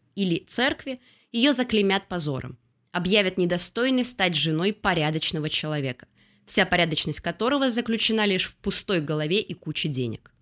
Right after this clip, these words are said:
Может ли быть что-либо более оскорбительное, чем мысль о том, что здоровая взрослая женщина, полная жизни и страсти, должна противиться потребностям природы, должна укращать самое страстное свое желание,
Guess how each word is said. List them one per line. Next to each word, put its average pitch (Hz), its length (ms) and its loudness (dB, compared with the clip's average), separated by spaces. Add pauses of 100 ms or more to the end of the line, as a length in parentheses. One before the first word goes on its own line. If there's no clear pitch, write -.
(840)
Может 302 400 0
ли 220 100 4
быть 208 360 2
что-либо 220 420 0
более 202 400 2
оскорбительное, 180 840 -2
чем 185 220 0
мысль 190 300 0
о 165 80 -4
том, 269 280 -6 (280)
что - 220 -2
здоровая 208 480 2
взрослая 180 500 0
женщина, 226 480 0
полная 220 360 0
жизни 233 380 2
и 185 40 0
страсти, 185 600 -4 (340)
должна 202 280 2
противиться 202 640 0
потребностям 196 680 0
природы, 190 560 0 (360)
должна 202 280 2
укращать 214 480 0
самое 269 400 4
страстное 180 540 0
свое 170 300 -2
желание, 156 540 -2